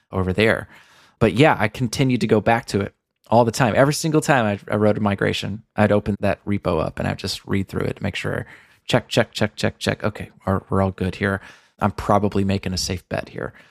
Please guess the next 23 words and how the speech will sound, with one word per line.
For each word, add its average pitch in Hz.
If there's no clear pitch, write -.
I 123
still 160
get, 143
like, 139
a 139
little 131
ups-, 110
not 110
upset, -
but, 101
like, 98
"Gosh 123
darn 123
it, 135
I 120
gotta 135
do 143
this 135
thing, 139
and 120
now 120
I 147
gotta, 123